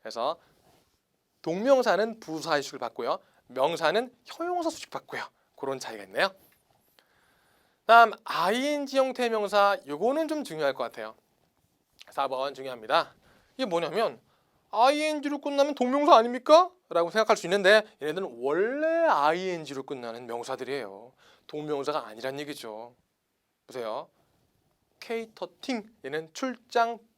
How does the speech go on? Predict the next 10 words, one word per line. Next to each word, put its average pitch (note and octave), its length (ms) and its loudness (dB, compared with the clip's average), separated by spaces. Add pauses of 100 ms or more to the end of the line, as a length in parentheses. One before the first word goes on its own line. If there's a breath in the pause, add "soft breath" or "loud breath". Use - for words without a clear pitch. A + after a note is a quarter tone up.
(120)
뷔페 F3 320 -8
업체, - 520 -10 (400)
그런 C#3+ 160 -4
서비스를 A3 720 -2 (100)
지칭하는 D3+ 680 -10
명사란 F3 560 0
말이에요. A2 500 -14 (1000)
얘는 G3+ 280 -4
명사기 A3 760 -2
때문에 F3 380 0